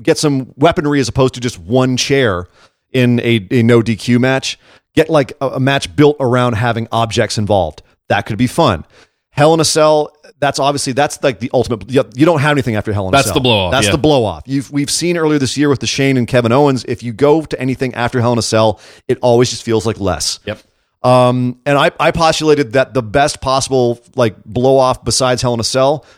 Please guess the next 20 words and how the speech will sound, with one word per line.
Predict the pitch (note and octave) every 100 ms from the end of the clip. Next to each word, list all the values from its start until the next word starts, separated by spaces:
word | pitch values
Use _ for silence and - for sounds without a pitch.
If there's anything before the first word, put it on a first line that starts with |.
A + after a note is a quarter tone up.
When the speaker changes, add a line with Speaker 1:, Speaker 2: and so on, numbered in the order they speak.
| -
Speaker 1:
could | F3
be | F3
an | E3+
I | D3+
Quit | D3 - B2+
match. | F#2+ D#2 - - _ G3+
Speaker 2:
Mm, | C4 G#3 -
Speaker 1:
I | G3
Speaker 2:
okay. | D3
Speaker 1:
think, | E3+ E3
I | D3
think | F3+ E3
an | D3+
I | C#3+
Quit | D#3 D3
match | C3 B2 -
between | B2 C3+ B2+
these | -
two, | C3+
given | A2 F#2+ F3 F#3+ E3